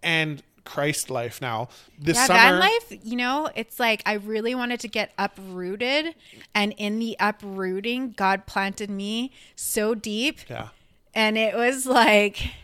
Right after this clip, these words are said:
Speaker 1: So at the age of forty-three, right? This is how
Speaker 2: Yeah.
Speaker 1: old we are right now.
Speaker 2: Yeah.
Speaker 1: You now decide that you're officially going to give your life to Christ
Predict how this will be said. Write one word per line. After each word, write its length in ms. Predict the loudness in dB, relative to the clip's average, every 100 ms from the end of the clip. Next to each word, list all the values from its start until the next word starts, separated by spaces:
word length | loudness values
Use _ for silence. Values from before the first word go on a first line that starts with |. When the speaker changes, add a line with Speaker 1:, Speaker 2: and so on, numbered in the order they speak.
| -6
Speaker 1:
So 180 | -2 0
at 140 | 0
the 140 | 0 0
age 140 | 2
of 100 | -2
forty-three, 640 | -4 -4 -2 -2 -4 -4 -2
right? 240 | -2 -2
This 140 | -4 -4
is 180 | -4
how 120 | 0 2
Speaker 2:
Yeah. 280 | 2 0
Speaker 1:
old 80 | -2
we 80 | 0
are 160 | 0 0
right 100 | -2
now. 240 | -2 -2
Speaker 2:
Yeah. 180 | -2 -8 -14 -18 -20 _ _ -10
Speaker 1:
You 240 | -2 -2
now 260 | 0 -2 -2
decide 400 | -2 -2 -2 -4
that 220 | -8 -6
you're 320 | -6 -4 -4
officially 480 | -6 -8 -6 -6 -6
going 240 | -6 -8
to 100 | -10
give 160 | -10 -8
your 120 | -6
life 160 | -6 -8
to 60 | -12
Christ 380 | -10 -8 -8